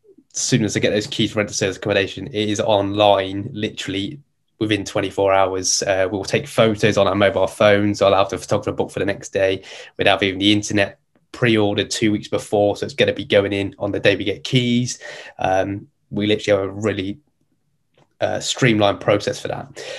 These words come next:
Um, but if you're looking at it as a perspective of just comparing H M O process to service accommodation, um, probably say the H M O process, um, obviously you've got more legislation and stuff like that. Um, all your documents, you need to make sure, uh, you've got, like, a notice board in the hallway,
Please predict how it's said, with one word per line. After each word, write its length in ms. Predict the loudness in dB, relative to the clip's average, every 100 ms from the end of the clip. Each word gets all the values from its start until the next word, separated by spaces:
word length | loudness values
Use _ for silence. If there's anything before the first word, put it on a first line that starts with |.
| -12 -14 -14 -16 -16 -20 -20 _ 4
Um, 300 | 6 6 4 2
but 100 | 4
if 80 | 8
you're 100 | 8
looking 200 | 8 8
at 120 | 6
it 40 | 6
as 200 | 6 6
a 80 |
perspective 480 | 4 4 2 2 2
of 80 | 2
just 140 | 0
comparing 440 | 0 2 4 4 4
H 300 | 0 -4 -2
M 100 | 2
O 140 | 2
process 480 | 4 0 2 -2 -2
to 140 | -2
service 240 | 2 2 2
accommodation, 600 | 2 4 4 6 4 2 -8 0
um, 460 | 4 4 2 -4 -12 _ _ _ -16 -10 2
probably 200 | 4 6
say 180 | 4 2
the 200 | 4 0
H 180 | 0
M 80 | 0
O 100 | 0
process, 520 | 2 0 0 -2 -4 0
um, 280 | 2 2
obviously 240 | 0 -4 -4
you've 40 |
got 100 | -2
more 180 | 0 2
legislation 840 | 2 0 -4 2 2 2 0 0 -4
and 120 | -8
stuff 220 | -4 -4
like 100 | 0
that. 260 | 0 0 -2 -16 -18 -6
Um, 420 | -2 -2 -4 -4
all 160 | -2 -2
your 100 | 0
documents, 640 | 0 -2 -2 0 0 -2
you 60 | -4
need 80 |
to 40 | -2
make 220 | -2 -4
sure, 440 | -6 -4 -2 -4 -6 -20 -16
uh, 200 | -6 -2 -2
you've 100 | -2
got, 100 | -4
like, 120 | -4
a 40 |
notice 420 | 0 2 2 -4 -4
board 580 | 0 4 4 2 0
in 60 | -6
the 60 | -6
hallway, 800 | 0 2 4 4 6 4 2